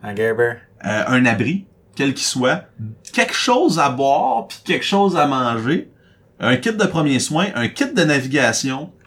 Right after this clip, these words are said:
Speaker 2: Puis, en dernier lieu, euh, votre téléphone cellulaire, là, si jamais vous pouvez trouver du signal. Parce qu'il y a bien des régions, genre les Adirondacks, où le signal, c'est une denrée rare. T'as bien plus
Speaker 1: Ouais.
Speaker 2: de chances de t'en sortir avec une carte.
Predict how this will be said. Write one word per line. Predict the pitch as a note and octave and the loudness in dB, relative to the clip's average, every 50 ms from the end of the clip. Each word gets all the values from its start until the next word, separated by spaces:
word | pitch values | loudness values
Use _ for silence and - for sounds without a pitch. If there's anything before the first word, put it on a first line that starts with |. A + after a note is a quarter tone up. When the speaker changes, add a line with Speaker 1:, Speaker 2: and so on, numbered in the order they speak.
| - _ | -14 _
Speaker 2:
Puis, | - B3 C4 | 0 2 2
en | - D3+ | 4 2
dernier | C#3 D3 C#3+ C#3 C3+ B2+ | 2 2 2 2 2 2
lieu, | A#2+ A2+ A2 A2+ A#2 B2 C3+ C3 - - - - - _ _ - | 0 0 0 0 0 0 -2 -4 -8 -16 -20 -20 -20 _ _ -4
euh, | G#2 A2 A2+ A2 | -2 -2 -2 0
votre | A2+ B2 A#2+ - | 0 -2 -2 -2
téléphone | - C3 A#2+ G#2+ G#2 G2 - A#2+ B2 B2+ | -2 -2 -2 0 -2 -2 -4 -4 -4 -4
cellulaire, | B2 - A2+ G#2 G#2 G#2+ A2+ B2 A#2+ | -4 -4 -4 -2 0 0 0 2 0
là, | A#2 A2 | -2 -2
si | - - - | -4 -4 -2
jamais | A#2+ G#2+ A2 A#2+ B2+ | -2 -2 0 0 -2
vous | B2 G#2+ G2 | -2 -4 -6
pouvez | - - - A2 G#2+ A2+ C#3 E3 E3 C#3 - - - - - - | -8 -8 -8 -4 0 2 4 4 4 4 2 -2 -10 -20 -20 -20
trouver | - - A2+ G#2+ A#2 G#2 | -10 -8 -4 -2 -2 -2
du | G2 | -2
signal. | - - - A2+ A2+ G#2 G2 F#2+ | -2 -2 -2 0 0 2 0 0
Parce | F#2+ - - | -2 -6 -6
qu'il | A#2+ | -4
y | A2 | -2
a | |
bien | A#2 D#3+ F#3 | 0 0 0
des | F3+ D#3+ B2+ | 2 0 0
régions, | B2 A#2 G#2+ G2+ B2 C3+ D3 B2+ | 0 0 -2 -2 -2 -4 -4 -2
genre | A#2+ A2 G#2 G2+ G2 - - | 0 0 0 0 0 -2 -4
les | F#2+ F#2+ F#2+ | -4 -4 -4
Adirondacks, | F#2 F#2 G2 G2+ G2+ F#2+ F#2 G2 A#2 C3 C3 - - | -4 -4 -4 -4 -2 -2 0 0 0 0 -2 -2 -2
où | C#3 C3 C3+ | 0 2 2
le | B2+ A#2+ G#2+ | 2 2 -2
signal, | - - A#2+ A#2 A#2 A#2+ C3+ D3 C3 - - - - - _ | -4 -4 -4 -4 0 0 0 0 0 -4 -8 -16 -20 -20 _
c'est | - - C#3 C3+ C#3 | -8 0 2 2 2
une | C#3+ - A2+ A#2+ A#2+ A2+ G#2+ - - - | 2 0 -2 -2 0 -2 -2 -4 -8 -10
denrée | G#2+ G2+ A#2 A2+ A2+ A2 G#2+ G#2+ A2 G#2 | -4 0 2 2 2 2 0 0 0 0
rare. | F#2+ G2+ G#2+ A#2+ B2+ B2+ - | 2 4 4 4 4 2 0
T'as | - A#2+ | 0 0
bien | G#2 B2 B2+ B2 | 2 2 2 2
plus | B2 D#3+ | 2 2
Speaker 1:
Ouais. | D#3 C3 C3 | 2 2 0
Speaker 2:
de | A2+ | -2
chances | - - C#3 C#3+ C#3 | -2 -2 -4 -4 -4
de | B2+ | -4
t'en | G2 A#2+ A2+ G#2 | -4 -4 -4 -4
sortir | - G2+ F2+ - - C#3+ C3 | -4 -6 -6 -6 -6 -4 -4
avec | B2 G#2 G2+ A#2+ B2 - | -2 0 0 -2 -2 -2
une | G2+ F#2+ F#2+ | -4 -4 -2
carte. | - - A2+ - - | -2 -2 -2 -2 -4